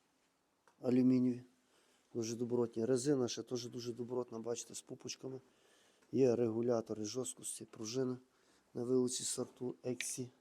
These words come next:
Монетки в оригіналі шимановські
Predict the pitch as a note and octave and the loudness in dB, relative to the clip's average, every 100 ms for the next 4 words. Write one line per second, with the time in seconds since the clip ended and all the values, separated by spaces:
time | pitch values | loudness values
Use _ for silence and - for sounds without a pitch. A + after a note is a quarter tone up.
0 | _ _ _ _ _ _ _ _ _ _ | _ _ _ _ _ _ _ _ _ _
1 | _ _ _ _ _ - A#2+ B2+ C3 C3 | _ _ _ _ _ 0 4 6 4 2
2 | C3 B2 B2+ A#2+ A#2+ B2 A#2 A2 - B2+ | 4 6 8 8 6 4 4 2 0 2
3 | B2+ B2 A#2+ A#2 - A#2+ | 2 2 0 -4 -8 -12